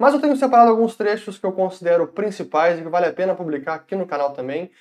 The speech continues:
E esse é um que eu falo sobre as moedas digitais de bancos centrais, mais alguns comentários, alguns dos quais eu ainda não falei aqui no canal,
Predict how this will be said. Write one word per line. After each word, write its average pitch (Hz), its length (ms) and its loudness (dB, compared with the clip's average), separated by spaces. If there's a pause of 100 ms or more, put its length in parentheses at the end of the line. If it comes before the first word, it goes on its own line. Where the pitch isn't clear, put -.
(240)
E 196 60 -4
esse 262 320 2
é 214 100 0
um 226 160 2
que 233 80 -6
eu 196 100 -2
falo 175 400 2
sobre 160 460 -2
as 160 140 -2
moedas 196 500 0
digitais 156 520 -2
de 147 60 -2
bancos 147 300 -4
centrais, 143 720 -2 (240)
mais 254 300 6
alguns 220 320 2
comentários, 185 840 0
alguns 190 480 0
dos 185 160 -8
quais 170 360 -2
eu 170 180 4
ainda 175 340 0
não 208 240 -2
falei 165 340 -4
aqui 151 160 -10
no 151 80 -6
canal, 131 480 -6